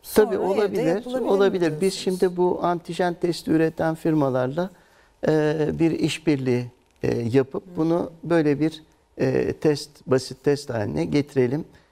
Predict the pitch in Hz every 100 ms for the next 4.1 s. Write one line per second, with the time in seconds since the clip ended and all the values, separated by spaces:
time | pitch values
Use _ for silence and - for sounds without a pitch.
0 | _ - 143 139 131 123 - 117 98 135
1 | - - 127 120 117 127 131 113 - 90
2 | - 117 101 101 92 - 92 - - -
3 | - 92 95 95 - 90 87 98 98 127
4 | 202